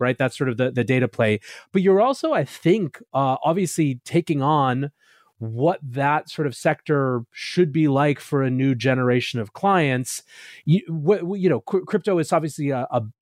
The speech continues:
a, gonna be a prominent part of them, uh, particularly for you, you know, kind of people know you from this sector.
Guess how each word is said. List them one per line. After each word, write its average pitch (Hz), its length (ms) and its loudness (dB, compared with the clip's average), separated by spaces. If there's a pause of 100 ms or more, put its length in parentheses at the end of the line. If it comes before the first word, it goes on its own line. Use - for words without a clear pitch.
(200)
a, 123 300 2
gonna 139 180 0
be 135 80 -2
a 120 80 -2
prominent 156 540 0
part 151 300 -2
of 117 160 -4
them, 120 340 0 (100)
uh, 135 140 -4 (100)
particularly 147 380 0
for 131 160 0
you, 127 260 2
you 135 140 -2
know, 117 120 2
kind 127 140 -2
of - 60 -10
people 127 220 -4
know 120 160 2
you 117 140 2
from 107 180 -2
this 104 120 -2
sector. 110 420 -2